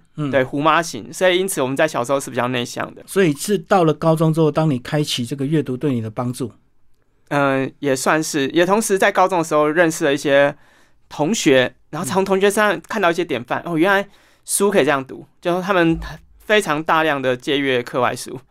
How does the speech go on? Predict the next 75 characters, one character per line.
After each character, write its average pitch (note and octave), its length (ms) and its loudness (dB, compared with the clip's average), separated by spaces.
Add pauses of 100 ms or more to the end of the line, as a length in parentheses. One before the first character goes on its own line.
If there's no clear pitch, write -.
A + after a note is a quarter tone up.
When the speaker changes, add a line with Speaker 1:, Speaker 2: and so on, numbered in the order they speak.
(240)
Speaker 1:
嗯 C3 220 -4
哼。 C3 60 -4
Speaker 2:
对， C#3 200 4
然 C#3 100 0
后 D#3 400 2 (340)
发 G3+ 140 0
现 G3+ 180 0
即 F#3+ 140 -4
使 E3+ 140 -2
看 F3+ 200 -4
课 F3+ 140 -4
外 E3+ 100 4
书、 D#3+ 160 -4
课 E3 180 -4
内 D#3 120 0
书 D3+ 160 -4
一 C#3 120 -8
样 D#3 140 2
可 C#3+ 140 -6
以 C3 40 -2
把 B2 120 -8
它 B2 80 -4
读 A2+ 180 -10
好。 - 300 -10 (300)
Speaker 1:
嗯 C#3 180 -6
哼。 - 20 -8
Speaker 2:
所 F#3+ 80 2
以 F#3+ 60 6
我 - 20 4
才 F3 140 0
从 E3 340 -6 (120)
课 G3+ 120 -2
外 F#3 120 4
书 E3+ 120 -6
当 D#3 160 0
中 D#3 140 -2
找 C3+ 140 0
到 C3+ 120 2
一 C#3 40 0
些， D3 100 -8
哎， G3 160 -6 (180)
好 C3+ 140 -6
像 F3 460 -2
课 - 120 -4
外 E3+ 140 2
书 E3 160 -2
也 D#3 80 4
有 C#3 100 6
很 A#2+ 220 -8
多 D3 140 0
很 D3 140 -4
有 C3+ 120 -2
趣 - 160 -6
的 C3 60 0
内 C3+ 160 0
容。 - 200 -8 (340)
Speaker 1:
嗯。 B2+ 200 -6
Speaker 2:
然 F3 100 4
后 A#3+ 200 4
慢 A#3+ 120 -2
慢 A#3+ 140 2
养 D3 160 0
成 C#3+ 160 -6
习 D3+ 160 -8
惯 E3+ 160 0
之 D#3+ 100 -4
后， D#3 240 2
上 E3 200 -2
了 C#3 100 0
大 C3+ 180 0
学， - 280 -8
也 D#3 120 0
因 A3 140 -2
为， A3 240 0 (300)
呃， C3+ 280 -2